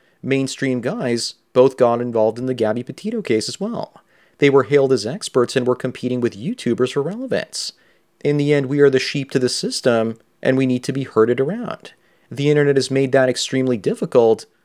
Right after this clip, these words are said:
so I think the first step was to create central social media like Facebook, as well as YouTube, to get us all away from individual websites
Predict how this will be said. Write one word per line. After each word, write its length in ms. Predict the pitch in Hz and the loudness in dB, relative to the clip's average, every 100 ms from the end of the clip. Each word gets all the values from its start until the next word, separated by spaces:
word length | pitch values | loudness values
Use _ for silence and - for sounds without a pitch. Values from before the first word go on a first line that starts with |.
| _ | _
so 160 | - 135 | -2 0
I 40 | |
think 200 | 131 131 | 0 0
the 80 | 131 | -2
first 300 | - 135 131 | 0 0 0
step 220 | - 123 | -2 -2
was 100 | 127 | -2
to 80 | - | -4
create 320 | 127 135 127 | -4 0 0
central 440 | - - 120 - 123 | -2 -4 -6 -2 -4
social 380 | - 117 - 113 | 2 0 0 -4
media 320 | 139 240 131 | -4 0 2
like 260 | 113 110 | 2 0
Facebook, 600 | - 233 254 - 113 110 - _ _ _ | -4 -6 -4 2 2 2 -4 _ _ _
as 160 | 123 135 | -6 2
well 180 | 131 | 4
as 160 | 127 101 | 4 0
YouTube, 400 | 196 254 - 123 | -6 -6 -6 -4
to 60 | 123 | 2
get 160 | 127 | 4
us 180 | 120 - | 4 0
all 160 | 120 120 | 0 2
away 200 | 113 117 | 2 2
from 220 | - 120 | -2 -6
individual 580 | 123 117 117 117 117 110 | -8 -6 -2 -2 0 -2
websites 680 | 117 220 - 120 107 107 - | -2 -6 -2 0 0 -2 -10